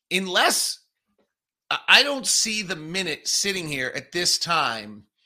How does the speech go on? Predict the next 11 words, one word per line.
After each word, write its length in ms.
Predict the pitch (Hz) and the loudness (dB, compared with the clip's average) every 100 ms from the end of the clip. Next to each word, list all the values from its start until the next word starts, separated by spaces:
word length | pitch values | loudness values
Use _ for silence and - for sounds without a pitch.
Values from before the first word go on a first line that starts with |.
| _ _ | _ _
why 480 | 120 175 180 175 147 135 | 0 6 6 6 0 -2
that 340 | 160 175 175 151 | 4 6 4 0
is 140 | 135 | -2
actually 360 | 143 135 - 120 | 0 0 -4 -8
the 180 | 113 | -12
answer. 240 | 107 104 - _ _ _ _ _ _ _ _ _ _ _ _ _ _ - | -12 -14 -20 _ _ _ _ _ _ _ _ _ _ _ _ _ _ -6
Um, 340 | 131 131 123 - _ _ _ _ | -2 -2 -4 -10 _ _ _ _
I 100 | 151 | -4
think 300 | 151 214 214 | -2 -2 -2
when 120 | 190 | -4
you 180 | 180 165 | -6 -8